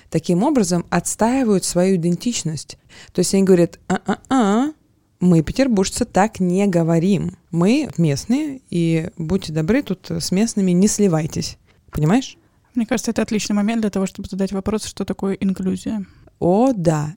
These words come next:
Speaker 1: И почему нам вообще очень нужны простые вещи? Это линейка комментариев и многое, что происходит в Фейсбуке,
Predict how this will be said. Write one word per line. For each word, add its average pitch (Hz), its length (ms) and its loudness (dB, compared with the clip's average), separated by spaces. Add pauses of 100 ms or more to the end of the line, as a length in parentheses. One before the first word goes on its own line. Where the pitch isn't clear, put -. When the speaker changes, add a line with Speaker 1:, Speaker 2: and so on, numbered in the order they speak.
(140)
Speaker 1:
И 202 80 2
почему 220 460 4
нам 175 180 6
вообще 226 580 2 (120)
очень 202 340 4
нужны 165 260 4
простые 202 380 2
вещи? 175 520 -2
Это 202 200 4
линейка 180 560 4
комментариев 180 720 0
и 196 80 8
многое, 175 460 2
что - 180 -4
происходит 143 480 -2
в - 60 -18
Фейсбуке, 160 500 -2